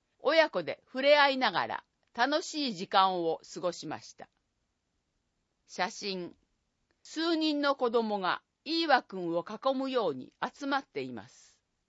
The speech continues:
写真終わり。市ホームページ内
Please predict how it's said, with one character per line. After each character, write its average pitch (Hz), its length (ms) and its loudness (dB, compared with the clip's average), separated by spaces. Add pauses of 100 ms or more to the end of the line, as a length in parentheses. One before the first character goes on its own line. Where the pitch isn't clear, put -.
(640)
写 170 220 -8
真 160 340 -12 (220)
終 131 100 -12
わ 131 180 -6
り。 120 180 -16 (1700)
市 - 440 -6
ホ 320 320 6
ー - 20 -4
ム 311 160 -2
ペ 285 240 0
ー 285 60 -4
ジ 262 160 -6
内 160 300 -2